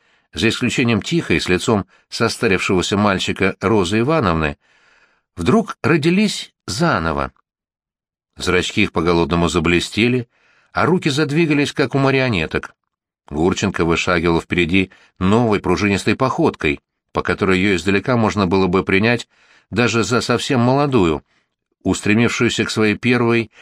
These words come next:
неразгаданной любви девушку. Сусанна отворила дверь раньше, чем они постучали. «Стерва», —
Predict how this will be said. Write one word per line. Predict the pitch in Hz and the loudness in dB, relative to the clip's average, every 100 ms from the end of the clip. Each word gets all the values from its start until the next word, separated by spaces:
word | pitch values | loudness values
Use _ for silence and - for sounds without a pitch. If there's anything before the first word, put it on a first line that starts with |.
| _ | _
неразгаданной | 101 107 110 104 110 104 104 | -2 0 2 0 0 2 2
любви | 104 107 110 | 2 0 0
девушку. | 107 95 80 73 - 76 67 _ _ _ _ _ _ _ _ _ _ _ _ _ _ _ _ _ | 0 2 2 0 -4 -8 -8 _ _ _ _ _ _ _ _ _ _ _ _ _ _ _ _ _
Сусанна | - - 95 - 185 165 165 165 _ _ _ _ _ | -10 -2 -2 0 0 2 0 -2 _ _ _ _ _
отворила | 107 110 123 175 156 | -2 0 0 2 2
дверь | 120 139 | 2 2
раньше, | 135 165 - 147 | 2 0 -2 -2
чем | 151 139 | 0 2
они | 139 | 0
постучали. | 131 123 - 135 87 69 67 - _ _ _ | -2 -2 -2 -2 0 0 -4 -10 _ _ _
«Стерва», — | - - - 123 98 73 | -14 -12 -2 2 2 0